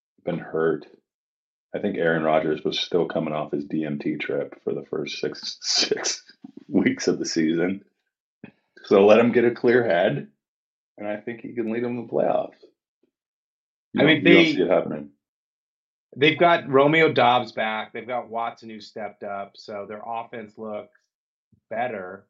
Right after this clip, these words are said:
Speaker 2: But still, I think that there's some major holes. Like,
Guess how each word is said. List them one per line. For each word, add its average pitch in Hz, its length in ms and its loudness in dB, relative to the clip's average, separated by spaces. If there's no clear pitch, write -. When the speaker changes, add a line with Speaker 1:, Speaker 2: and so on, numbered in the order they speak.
Speaker 2:
But 107 200 -12
still, 160 380 -8
I 120 120 -6
think 160 220 -14
that 170 180 -10
there's 143 260 -8
some 135 240 -6
major 127 380 0
holes. 127 500 -2
Like, 87 400 -8